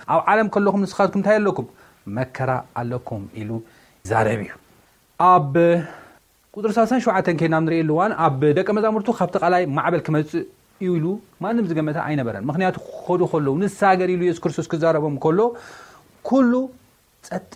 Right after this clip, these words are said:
ዝበለ፣ ርግእ ዝበለ፣ ሰላም ዝሰፈኖ ቦታ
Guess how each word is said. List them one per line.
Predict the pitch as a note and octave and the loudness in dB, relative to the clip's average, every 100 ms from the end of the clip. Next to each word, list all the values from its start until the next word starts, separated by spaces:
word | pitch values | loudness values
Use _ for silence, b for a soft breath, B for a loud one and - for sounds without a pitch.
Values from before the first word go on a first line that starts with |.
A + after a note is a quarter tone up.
| D3 | -6
ዝበለ፣ | A#2 A2+ A#2 C3+ _ _ b b b | -4 -4 -8 -10 _ _ b b b
ርግእ | C#3 D3 C#3 G3 - | -2 0 2 0 -2
ዝበለ፣ | B2 A2 A2+ C3 C#3 _ _ _ _ _ _ _ | -8 -6 -6 -6 -10 _ _ _ _ _ _ _
ሰላም | - G3 E3+ | -2 0 0
ዝሰፈኖ | D3 C3+ - A2+ B2 - _ _ _ _ - | -2 -6 -6 -8 -10 -12 _ _ _ _ -8
ቦታ | G3 | -6